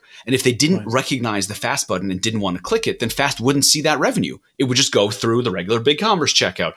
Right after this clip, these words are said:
Speaker 1: or PayPal or Apple Pay or something else. Right? The thing that Bolt did and the thing that Rally does is it's a full checkout replacement that then captures the full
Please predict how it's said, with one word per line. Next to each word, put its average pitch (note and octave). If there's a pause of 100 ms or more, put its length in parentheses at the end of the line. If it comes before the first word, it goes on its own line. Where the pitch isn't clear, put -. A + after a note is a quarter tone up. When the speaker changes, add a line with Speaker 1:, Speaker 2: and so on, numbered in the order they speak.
(160)
Speaker 1:
or C3+
PayPal C3+ (140)
or A2+
Apple B2
Pay G#2+ (220)
or -
something F2+
else. - (960)
Right? C3
The A#2
thing D#3
that G2
Bolt B2
did B2+
and G#2+
the F#2+
thing A2
that - (100)
Rally A2
does F2+
is G2
it's F#2
a F2+
full A#2+
checkout G2+
replacement F2+ (320)
that A#2
then A2
captures A2
the F#2+
full A#2